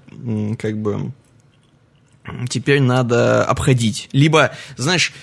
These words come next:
кто-то обходит, но говорят, что обходы это тоже такое. То есть вроде как импортозамещение будет в-, э, по полной.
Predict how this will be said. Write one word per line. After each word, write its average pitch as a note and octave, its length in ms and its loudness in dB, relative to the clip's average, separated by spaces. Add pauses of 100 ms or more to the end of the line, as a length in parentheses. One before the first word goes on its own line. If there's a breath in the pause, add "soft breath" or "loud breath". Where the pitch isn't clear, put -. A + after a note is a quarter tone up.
(120)
кто-то A3 280 2
обходит, A3 360 -2
но D3 120 0
говорят, E3+ 260 0
что - 220 0
обходы F3 380 0
это E3 120 -6
тоже E3 220 -4
такое. G#3 340 -2
То B2 80 -6
есть A2+ 120 0
вроде G3 280 0
как E3 180 -2
импортозамещение C#3+ 1000 0
будет - 200 -8
в-, - 100 -6
э, F#2+ 400 -8 (120)
по A#2+ 100 0
полной. B2 460 -2